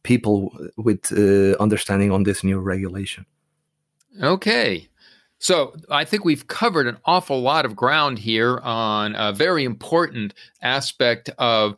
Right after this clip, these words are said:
Speaker 2: cybersecurity for the financial services, uh, uh, industry.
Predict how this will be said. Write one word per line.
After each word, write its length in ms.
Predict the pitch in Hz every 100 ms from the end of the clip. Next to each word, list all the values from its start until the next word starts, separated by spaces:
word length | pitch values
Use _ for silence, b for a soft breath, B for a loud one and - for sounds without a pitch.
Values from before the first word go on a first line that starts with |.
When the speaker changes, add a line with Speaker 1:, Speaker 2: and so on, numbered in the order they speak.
| B
Speaker 2:
cybersecurity 920 | - 143 147 139 123 117 127 120 113
for 180 | - 117
the 60 | 101
financial 480 | - 120 123 120 104
services, 680 | 127 127 117 107 95 -
uh, 200 | 107 101 95 B B
uh, 120 | 104 -
industry. 760 | 151 160 143 - 113 104 120